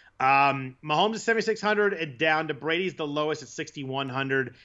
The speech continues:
Uh, you mentioned earlier Rodgers' price kinda makes him really enticing at sixty-five hundred. Um, what, uh, I think it, it, it depends with the two games. It kinda depends what you stack here. Like, I think that you have to decide what you want, which quarterback and, and receiver, and then the receiver coming back you wanna stack.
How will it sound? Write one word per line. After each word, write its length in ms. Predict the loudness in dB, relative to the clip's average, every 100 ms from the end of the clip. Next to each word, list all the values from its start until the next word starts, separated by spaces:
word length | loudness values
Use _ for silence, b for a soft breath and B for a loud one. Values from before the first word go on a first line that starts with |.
| b -10
Uh, 40 |
you 200 | -4 2
mentioned 240 | 2 2 2
earlier 320 | 2 4 2
Rodgers' 440 | 4 2 2 -4
price 420 | -10 -8 -6 -6 -6
kinda 220 | -8 -6
makes 280 | -4 -4 -4
him 120 | -2
really 160 | 0
enticing 400 | 0 0 -2 -2
at 80 | -6
sixty-five 460 | -6 -4 0 2 2
hundred. 340 | 0 0 -2 -6 B B B
Um, 540 | -4 -2 -2 -6 -12 -16 _ _ -18
what, 440 | 0 4 4 4
uh, 380 | 4 6 6 4 0 -4
I 120 | -4
think 100 | -4
it, 140 | -4 -4
it, 280 | -4 -4 -8
it 100 | -12
depends 400 | -2 0 2 2
with 80 | 2
the 60 |
two 160 | 0 -2
games. 200 | -2 -2
It 120 | -2
kinda 160 | -2 -2
depends 260 | -4 -4
what 120 | -6 -12
you 40 |
stack 340 | -10 -8 -8
here. 160 | -12 -10
Like, 180 | -6 -2
I 60 | 0
think 240 | 0 0
that 180 | 0 0 -4 B B
you 80 | -4
have 60 | -2
to 60 |
decide 340 | 0 2 2 0
what 180 | -4
you 120 | -4 -6
want, 300 | -4 -4 -4
which 220 | -6 -4
quarterback 420 | -2 0 0 -2
and, 240 | -6 -10
and 360 | -8 -8 -8 -10
receiver, 440 | -10 -6 -4 -2 -2
and 100 | -2
then 140 | -6
the 240 | -10 -8 -8
receiver 260 | 0 0
coming 260 | 2 0 2
back 260 | 2 2 -2
you 80 |
wanna 160 | -6 -8
stack. 420 | -4 0 0 -2